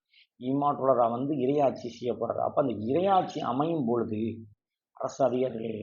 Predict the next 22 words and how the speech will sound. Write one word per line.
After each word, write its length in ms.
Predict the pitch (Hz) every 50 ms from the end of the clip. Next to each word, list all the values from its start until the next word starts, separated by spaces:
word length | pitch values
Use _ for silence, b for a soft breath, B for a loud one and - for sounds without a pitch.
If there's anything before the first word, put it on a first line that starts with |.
| 104 101
எல்லாம் 340 | 107 110 120 135 147 143
வந்து, 260 | 123 113 113 110 113 165 - - - - _ _ _ _ _ _ _ _ _ _ -
அந்த 200 | 131 135 131 131 127 123
நாற்பது 300 | 120 123 123 110 117 113
வயசு, 200 | 110 131 131 143
ஐம்பது 180 | 147 143 127 127
வயசுக்கு 220 | 131 127 - 131
மேல 120 | 127 127 135
தான் 120 | 135 127
அரசு 160 | 120 120 - 127
அதிகாரிகள் 360 | 117 123 123 120 110 110 104
இருப்பீங்க. 280 | 117 117 117 113 120 135 135
எல்லாருக்கும் 440 | - 120 120 120 135 139 - 143
ஓய்வு 200 | 127 123 135 131
கொடுத்து 260 | 120 117 113 113 147 143
வீட்டுக்கு 260 | 139 127 - 120 123
அனுப்பிட 200 | 117 110 117 113
வேண்டியதான். 300 | 107 107 107 - 160 139
இளைஞர்களை 520 | 131 143 160 170 170 165 147 143 135 120
உட்கார 240 | 120 117 - 147 131
வச்சு 200 | 120 117 - - 151
ஒரு 120 | 123 117